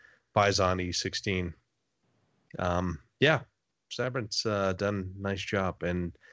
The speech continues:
you don't hear a lot of bad stuff about terms of quality. It,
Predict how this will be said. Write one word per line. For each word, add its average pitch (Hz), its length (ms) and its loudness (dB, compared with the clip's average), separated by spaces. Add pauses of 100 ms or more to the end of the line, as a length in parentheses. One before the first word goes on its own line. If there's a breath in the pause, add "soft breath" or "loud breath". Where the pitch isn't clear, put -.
(180 soft breath)
you 110 80 4
don't 135 200 4
hear 131 260 4
a 117 80 4
lot 104 180 2
of 82 120 -4
bad 117 320 2
stuff - 440 0
about 82 460 0 (880)
terms 107 280 2
of 82 60 -4
quality. 90 480 0 (200)
It, 92 160 0